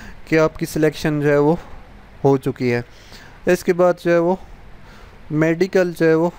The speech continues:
आपका होने वाला है, final medical जिसको कहते हैं। तो ये जो है final medical काफ़ी जो है वो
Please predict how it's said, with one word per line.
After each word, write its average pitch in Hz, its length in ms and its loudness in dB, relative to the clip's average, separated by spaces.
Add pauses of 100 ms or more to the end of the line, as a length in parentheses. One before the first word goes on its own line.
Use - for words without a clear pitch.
(280)
आपका 156 340 0
होने 156 220 2
वाला 156 260 2
है, 147 100 0
final 160 360 -2
medical 165 400 0
जिसको 160 220 -6 (120)
कहते 151 240 0
हैं। 147 100 -4 (1700)
तो 156 380 4
ये 175 180 4
जो 180 120 2
है 175 100 4
final 185 340 0
medical 180 480 0
काफ़ी 180 320 0
जो 170 120 2
है 165 80 4
वो 170 180 0